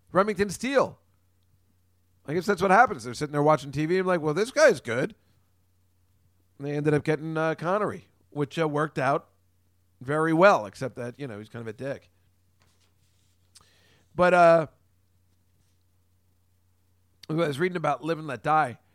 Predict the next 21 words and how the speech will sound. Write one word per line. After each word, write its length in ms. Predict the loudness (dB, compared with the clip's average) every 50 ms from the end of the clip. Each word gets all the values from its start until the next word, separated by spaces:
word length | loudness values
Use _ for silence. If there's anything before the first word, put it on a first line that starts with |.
| _ _ _ _ _
which 180 | -10 -6 -4
is 120 | -4 -4 2
such 260 | 6 6 6 8 6
a 40 | 2
good 200 | 2 0 0 0
movie. 420 | 0 0 0 0 -2 -6 -12 -14 -18 _ _ -16
Such 280 | 0 2 2 2 2 0
a 40 | -2
good 180 | 0 0 0
movie 300 | 0 0 -2 -2 -2 -4
where 160 | -4 -2 -4
he's 180 | -4 -4 -8 -8
not 340 | -2 0 2 2 2 2 0
really 260 | 0 0 2 0 0
walking 440 | 2 2 2 2 2 -2 -8 -14 -12
through. 300 | -8 -4 -2 -2 -2 -2
It's 100 | -4 -4
a 60 | -6
little 280 | -4 -2 0 0 0 0
bit 240 | 0 -4 -6 -6
more, 540 | -6 -4 -2 0 2 2 2 2 0 -2 -6